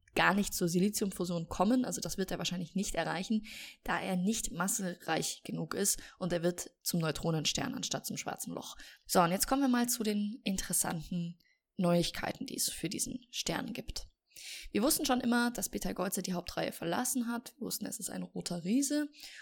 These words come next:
und die Abschätzungen, wann er explodieren wird, also wann er Supernova gehen wird, wann er sterben wird, die gingen so von zehntausend bis einigen Millionen Jahren. Also astronomisch gesehen bald.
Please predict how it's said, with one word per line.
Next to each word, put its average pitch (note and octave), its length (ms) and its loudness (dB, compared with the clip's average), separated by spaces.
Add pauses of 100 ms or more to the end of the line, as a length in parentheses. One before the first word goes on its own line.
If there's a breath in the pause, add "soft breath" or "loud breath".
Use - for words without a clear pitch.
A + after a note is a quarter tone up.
(160 loud breath)
und F3+ 640 -4
die G3+ 260 -6
Abschätzungen, F3+ 760 0
wann F#3 180 2
er F#3+ 100 2
explodieren F#3+ 640 2
wird, F3 140 -2
also F#3 200 -4
wann F3 120 -2
er F#3 100 -2
Supernova F#3+ 540 4
gehen F#3+ 240 -4
wird, G3 180 -4
wann - 120 -4
er F3+ 60 0
sterben F#3+ 400 0
wird, F3+ 220 0 (480 loud breath)
die F3 120 -10
gingen G3 280 2
so E3+ 180 -4
von E3 480 -8 (140)
zehntausend F3+ 960 -2
bis - 380 0 (160)
einigen E3+ 580 -4 (320)
Millionen D#3 680 0
Jahren. - 320 -4 (140)
Also - 320 -2 (160)
astronomisch F#3 640 4
gesehen F#3 580 -4 (160)
bald. - 500 2